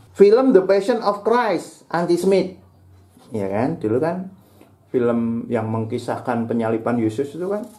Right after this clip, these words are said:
dianggap sebagai anti-Semit oleh orang-orang Yahudi. Dengan demikian, tidak otomatis ketika suatu hal atau suatu objek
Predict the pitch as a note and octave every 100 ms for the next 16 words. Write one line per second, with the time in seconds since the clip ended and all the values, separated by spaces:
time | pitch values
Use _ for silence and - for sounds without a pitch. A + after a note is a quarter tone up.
0 | _ - A#2 A2+ - A#2+ A2+ - - A#2
1 | G#2+ A2+ A2+ A2+ B2 F3+ D3 - - G#2
2 | G2+ A2 G#2+ F#2+ G2 G#2 A#2+ C#3+ - _
3 | _ _ _ _ _ _ _ G#2+ G#2 F#2+
4 | G2+ F#2 - - _ - - C#3+ C#3+ C3
5 | A#2+ A2+ A2 G2+ G2 A#2+ C#3 - - -
6 | E3+ E3 D3 - D#3 D3+ C#3+ A#2 A2 -
7 | A#2 C3 - - C3+ D3+ - C#3+ - C#3+
8 | C3+ C3+ C3+ E3 C#3+ B2 - C3 A2+ B2+
9 | C#3+ A#2+ A#2+ A#2 C#3+ A#2+ C#3+ C#3 C#3 -
10 | G#2+ G2+